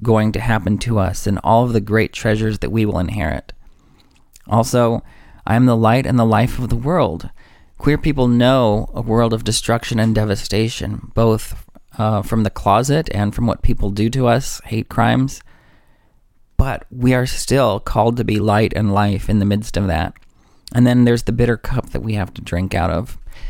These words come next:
And, you know, I think queer narratives are gonna change over the generations. Because in my generation, a lot of our identity comes out of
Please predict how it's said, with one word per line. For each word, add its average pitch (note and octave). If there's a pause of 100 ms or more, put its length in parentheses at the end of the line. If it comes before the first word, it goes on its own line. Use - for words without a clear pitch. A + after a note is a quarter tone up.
(140)
And, C3
you C#3
know, D3+ (320)
I G#3
think C4+
queer E3+
narratives D3
are B2+
gonna G#2
change F#2
over A2
the G#2+
generations. F#2+ (920)
Because C3+
in B2+
my C#3+ (440)
generation, A#2+ (320)
a A#2
lot A#2+
of D#3
our B2
identity A2
comes C3+ (160)
out B2
of G#2+